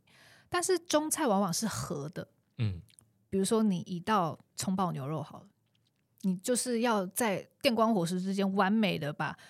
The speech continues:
Speaker 1: 牛肉炒熟，然后葱也有软，然后两个合在一起是有这个镬气。
Speaker 2: 嗯。
Speaker 1: 那，那或者是你卤东西好了，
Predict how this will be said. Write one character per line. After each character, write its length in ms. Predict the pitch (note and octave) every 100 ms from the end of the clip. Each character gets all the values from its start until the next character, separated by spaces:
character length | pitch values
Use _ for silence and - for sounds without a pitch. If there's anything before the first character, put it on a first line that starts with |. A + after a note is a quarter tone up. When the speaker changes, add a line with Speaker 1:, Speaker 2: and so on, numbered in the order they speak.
| - -
Speaker 1:
牛 240 | F#3 F3+
肉 360 | F#3+ G#3+ F3+ D#3+
炒 320 | - F3 D#3
熟， 280 | - D#3 D#3+
然 100 | D#3+
后 160 | G3+
葱 420 | F#3+ - G3+ G3 F#3+
也 80 |
有 100 | F3
软， 380 | F3+ F3+ E3+ - -
然 100 | D3+
后 160 | F#3+
两 240 | F#3 F3 E3
个 160 | D#3+ C#3+
合 240 | - F3 F3
在 220 | F#3 F3
一 100 | F3
起 240 | - -
是 280 | F3 - E3+
有 260 | - - F3+
这 80 | F3
个 180 | - - -
镬 280 | - G#3+ E3+
气。 320 | - - - _ _ _
Speaker 2:
嗯。 260 | A#2+ G#2+ F2+ - _ _ _ _ _ _
Speaker 1:
那， 140 | D4+ C#4 - _ _
那 140 | C4+ B3
或 160 | C4
者 60 | F#3+
是 100 | A3
你 160 | F#3+
卤 200 | F3+ F3
东 200 | E3+ E3+
西 220 | F3 - F3
好 140 | -
了， 200 | E3